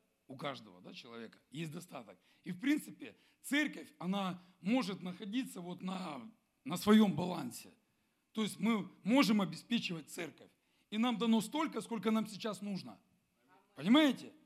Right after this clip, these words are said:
То есть если каждого взять, нам, э, для церкви сегодня, в принципе, церковь, она может правильно, хорошо существовать на этой земле, распространяться, насаждать церкви, строить,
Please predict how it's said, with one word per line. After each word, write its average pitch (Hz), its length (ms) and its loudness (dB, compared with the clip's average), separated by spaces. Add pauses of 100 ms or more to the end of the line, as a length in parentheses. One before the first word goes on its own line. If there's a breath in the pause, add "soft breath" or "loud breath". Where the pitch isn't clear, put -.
(100)
То 214 80 -8
есть 180 100 -8
если 185 200 -6
каждого 175 400 -6
взять, 165 280 -10 (260 soft breath)
нам, 233 320 -8
э, 196 180 -10
для 185 200 0
церкви 226 320 -6
сегодня, 208 420 -6
в - 60 -14
принципе, 202 380 -4
церковь, 269 440 -10 (300 soft breath)
она 226 220 2
может 240 460 0 (440 soft breath)
правильно, 240 600 2
хорошо 208 400 -2
существовать 220 600 -4
на 226 60 -6
этой 214 220 -4
земле, 240 520 0 (220 loud breath)
распространяться, 233 1200 0
насаждать 220 640 -4
церкви, 247 400 -4
строить, 262 480 0